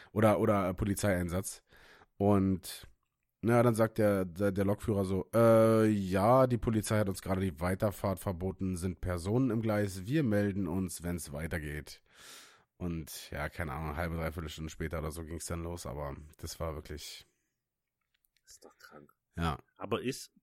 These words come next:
Speaker 2: ist Polizeieinsatz immer, also Leute im Gleis, ist es immer, dass sich jemand vom Zug geworfen hat, oder, äh?
Speaker 1: Ich weiß nicht, ob da auch einfach Leute irgendwie, äh, an den Gleisen langlaufen oder, also, oder irgendjemand den,
Speaker 2: Das ist
Speaker 1: jemanden gesehen haben will oder gesehen hat,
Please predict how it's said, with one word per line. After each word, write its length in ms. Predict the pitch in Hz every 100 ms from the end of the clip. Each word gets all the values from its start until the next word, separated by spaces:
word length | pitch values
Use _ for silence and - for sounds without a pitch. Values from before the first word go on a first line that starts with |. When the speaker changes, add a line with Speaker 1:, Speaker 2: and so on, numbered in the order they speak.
| _
Speaker 2:
ist 260 | 117 120 -
Polizeieinsatz 840 | - 131 - 117 123 151 151 143 -
immer, 420 | 131 151 160 - -
also 280 | 104 104 110
Leute 300 | 98 113 139
im 120 | 117
Gleis, 340 | - 123 123 - _
ist 200 | 110 -
es 120 | 113 -
immer, 320 | 131 180 190
dass 160 | 156
sich 160 | 139 -
jemand 260 | 135 131 -
vom 220 | 123 107
Zug 260 | - 139
geworfen 400 | 220 175 180 - 170
hat, 140 | -
oder, 260 | 123 127 -
äh? 80 | - _ _ _ _ -
Speaker 1:
Ich 140 | 110 98
weiß 220 | 120 139
nicht, 120 | 131
ob 120 | 107
da 100 | 117
auch 100 | 110
einfach 280 | 101 120 110
Leute 300 | 113 113 127
irgendwie, 520 | 95 120 120 117 117
äh, 200 | 101 107
an 100 | 95 110
den 120 | 98
Gleisen 320 | 104 131 147
langlaufen 640 | 123 117 117 120 127 120
oder, 520 | 101 104 101 101 92 57
also, 520 | 98 92 95 92 80 - -
oder 220 | 107 -
irgendjemand 500 | 131 139 127 120 113
den, 140 | 120 117
Speaker 2:
Das 100 | -
ist 100 | 117
Speaker 1:
jemanden 420 | 117 120 127 120
gesehen 600 | 113 90 117 135 160 135
haben 360 | 127 131 120 113
will 220 | 131 135
oder 160 | 110
gesehen 420 | 104 104 110 107 101
hat, 280 | 151 -